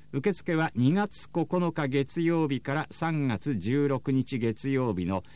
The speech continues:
午前八時半から午後五時まで、土曜日、日曜日、祝日を除きます。火曜日は午後七時まで受け付けます。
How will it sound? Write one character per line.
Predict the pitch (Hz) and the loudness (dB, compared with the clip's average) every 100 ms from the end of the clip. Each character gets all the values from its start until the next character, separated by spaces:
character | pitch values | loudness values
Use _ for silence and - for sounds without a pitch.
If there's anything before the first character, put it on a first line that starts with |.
| - - | -20 -6
午 | 107 214 | 0 2
前 | 202 175 120 | 4 2 0
八 | 107 113 180 | -2 -2 0
時 | 180 | 0
半 | 160 165 147 | 0 0 -2
か | - 107 | 0 -2
ら | 95 | 0
午 | 92 175 | 2 2
後 | 135 85 | 2 0
五 | 107 | 2
時 | 170 131 | 2 0
ま | 76 | -2
で、 | - - - - - - | -8 -18 -18 -18 -18 -8
土 | 104 135 175 | 0 4 4
曜 | 202 190 143 | 4 2 2
日、 | 151 117 | 0 2
日 | 123 - 156 | 0 0 2
曜 | 147 123 95 | 4 4 2
日、 | 127 - | 0 -4
祝 | - - 123 | -14 -6 -2
日 | 113 - 139 | -2 -2 -2
を | 117 | 0
除 | 92 82 | -2 -2
き | 87 | -4
ま | 87 | -4
す。 | - - - - - - - | -8 -16 -20 -20 -18 -18 -8
火 | 147 | 0
曜 | 208 247 208 | 0 2 2
日 | 123 | 2
は | 120 107 | 0 0
午 | 175 | 2
後 | 151 113 - | 2 2 -2
七 | - 143 123 | -8 -4 2
時 | 110 | 2
ま | 110 | 2
で | 98 | 0
受 | 82 | -2
け | - | -8
付 | - | -10
け | - | -10
ま | |
す。 | - - | -10 -16